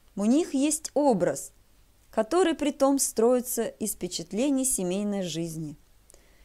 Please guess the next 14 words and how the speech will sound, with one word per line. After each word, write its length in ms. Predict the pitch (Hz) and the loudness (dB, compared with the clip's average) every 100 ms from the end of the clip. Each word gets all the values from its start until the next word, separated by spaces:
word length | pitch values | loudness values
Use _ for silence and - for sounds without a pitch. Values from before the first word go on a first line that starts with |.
| - _ _ | -20 _ _
но, 240 | 208 269 | 2 4
так 280 | 339 285 294 | 4 2 2
сказать, 520 | - - 254 247 240 - | 0 0 2 2 -2 0
очисть-, 720 | 214 220 - 330 349 - - - - | 0 2 -2 -2 -4 -6 -12 -10 -4
очищенных 720 | 208 - 330 - - 254 254 - - | -4 -2 -4 -2 0 0 0 -4 -4
и 80 | |
облагороженных. 960 | 277 247 233 226 233 233 175 170 165 - - _ _ _ _ - _ _ - | 0 2 2 4 4 4 2 0 -10 -12 -16 _ _ _ _ -20 _ _ 2
Бог 240 | 247 339 | 4 4
для 140 | 233 269 | 4 4
них 240 | 294 311 | 4 2
прежде 360 | 254 285 240 247 | 2 2 2 -2
всего 460 | - 247 240 247 - - - | -2 0 0 0 -4 -18 -2
Отец 500 | 233 254 330 330 - | -2 0 -2 -2 -4
Небесный. 640 | 196 185 196 156 - 151 | -4 2 2 2 -4 -10